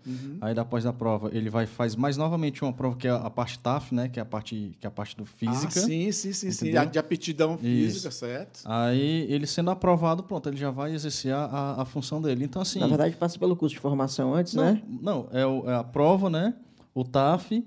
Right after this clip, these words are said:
Speaker 2: aí depois vai pro curso de formação.
Speaker 3: Isso.
Speaker 2: Pelo menos eu entendi assim, não?
Speaker 3: Exato,
Speaker 2: Né?
Speaker 3: aí
Speaker 2: Né?
Speaker 3: depois ele, ele vai passando pelo curso de formação, sendo, sendo aprovado no curso de formação, ele vai exercer a, a função dentro
Speaker 2: Poxa.
Speaker 3: do navio,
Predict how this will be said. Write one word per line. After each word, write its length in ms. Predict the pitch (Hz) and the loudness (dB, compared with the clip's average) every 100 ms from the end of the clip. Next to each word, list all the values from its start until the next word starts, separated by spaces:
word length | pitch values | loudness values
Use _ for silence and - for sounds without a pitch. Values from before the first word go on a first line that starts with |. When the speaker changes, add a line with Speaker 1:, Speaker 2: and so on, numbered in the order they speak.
| - | -2
Speaker 2:
aí 100 | 127 | 0
depois 280 | 139 143 147 | 0 0 -2
vai 100 | 170 | -2
pro 80 | - | -2
curso 140 | 180 | -4
de 20 | |
formação. 520 | 175 190 196 147 104 - | -2 -4 -2 -4 -4 -4
Speaker 3:
Isso. 460 | 143 123 101 - - _ | 0 0 -2 -12 -20 _
Speaker 2:
Pelo 80 | 127 | -2
menos 120 | 147 | 2
eu 40 | 185 | 2
entendi 240 | 185 175 | 2 -2
assim, 220 | 208 175 | -2 -2
não? 120 | 127 120 | 0 4
Speaker 3:
Exato, 440 | 156 151 131 123 | 6 6 4 4
Speaker 2:
Né? 80 | 117 135 | 2 2
Speaker 3:
aí 60 | |
Speaker 2:
Né? 140 | 131 143 | 2 2
Speaker 3:
depois 360 | 139 170 160 | 4 2 2
ele, 120 | 170 - 156 151 - | 0 4 6 6 6
ele 120 | 143 | 6
vai 320 | 143 139 - - - - - | 8 8 4 -6 -18 -12 4
passando 320 | 143 143 160 | 4 6 6
pelo 180 | 156 151 | 8 6
curso 180 | 151 143 | 6 2
de 60 | 160 | 4
formação, 540 | 156 160 156 175 170 | 6 6 4 6 4
sendo, 340 | 170 147 147 - | 4 4 4 2
sendo 440 | - 131 135 - - - - | -2 0 0 -2 -8 -20 -10
aprovado 460 | - 127 127 123 127 | 0 4 6 4 4
no 60 | |
curso 140 | 131 127 | 0 2
de 40 | |
formação, 480 | 143 151 160 160 175 - - _ - | 2 2 2 0 0 -6 -20 _ -4
ele 140 | 135 | 0
vai 140 | 135 | 4
exercer 500 | 139 139 143 143 135 | 4 4 2 2 2
a, 220 | 135 147 - | 2 0 -4
a 80 | - | -8
função 540 | 175 - 131 135 165 - _ _ _ - | -8 -6 -4 -4 -4 -10 _ _ _ -6
dentro 260 | 120 123 127 | 0 2 2
Speaker 2:
Poxa. 60 | 127 | 4
Speaker 3:
do 100 | 139 | 4
navio, 420 | 143 123 113 | 4 2 -2